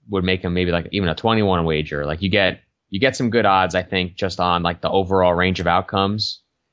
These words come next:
even if his, like, median projection would be, like, nowhere near this prop. And that's what I think that the odds are kinda based on.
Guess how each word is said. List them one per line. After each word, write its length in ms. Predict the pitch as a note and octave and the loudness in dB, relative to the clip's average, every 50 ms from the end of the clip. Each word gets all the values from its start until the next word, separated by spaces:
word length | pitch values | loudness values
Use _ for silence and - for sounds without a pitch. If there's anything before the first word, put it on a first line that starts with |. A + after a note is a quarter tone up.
| _ _ _ | _ _ _
even 340 | - - G#2 G2+ F#2+ G2+ F#2+ F#2 | -2 0 0 2 2 2 2 2
if 480 | F#2 F#2 F2+ - - - - - - _ _ _ _ _ _ | 2 0 -2 -6 -12 -20 -20 -20 -20 _ _ _ _ _ _
his, 260 | - G#2 G#2 G2+ F2+ | 0 0 2 2 2
like, 160 | F2 F2+ F2 D#2+ | 0 0 0 0
median 340 | E2+ G#2 A2 G2+ F#2+ F2+ E2+ | 0 0 2 2 0 -2 -4
projection 600 | F#2 F#2 D#2+ F#2 F2+ E2+ E2 - - E2+ D#2+ E2 | -6 -4 -2 -2 -2 -2 -2 -6 -8 -6 -4 -2
would 160 | E2+ E2+ D#2+ | -4 -2 -2
be, 560 | F2 E2+ E2 E2 E2 D#2+ D#2 D#2 D2+ D2+ - _ | 0 0 2 2 2 0 0 -2 -4 -6 -8 _
like, 200 | - D#2+ E2 D#2 | -4 -4 -2 0
nowhere 320 | E2 F2+ F2+ F2 E2 D#2 | 0 0 2 2 2 0
near 640 | D#2 D#2 E2+ E2+ E2+ E2 D#2+ D#2 D2+ C#2+ C2+ - _ _ _ _ _ _ _ _ _ _ | 0 0 0 2 2 2 2 2 0 -2 -4 -8 _ _ _ _ _ _ _ _ _ _
this 160 | - F#2 F2+ | -2 -2 -2
prop. 440 | - - G2+ F2+ F2 E2+ E2 - - | 0 0 2 4 4 2 0 -2 -6
And 140 | - F2+ E2+ | -6 -2 0
that's 200 | E2+ E2+ E2+ - | 0 0 -2 -2
what 120 | - F#2 E2 | -2 0 0
I 100 | D#2+ E2 | 0 0
think 220 | - - E2+ E2 | 0 -4 -4 -4
that 100 | E2+ D#2 | -4 -4
the 60 | D#2 | -2
odds 300 | D2+ D#2 D2+ D#2 D2+ - D#2 | -2 0 0 -2 -2 -4 -8
are 60 | D2+ | -6
kinda 240 | - - D#2 D2 C#2 | -4 -4 -4 -4 -4
based 280 | D#2 C#2+ A#1+ - - | -6 -8 -8 -8 -10
on. 240 | D2 - - C3 B2+ | -12 -12 -10 -12 -14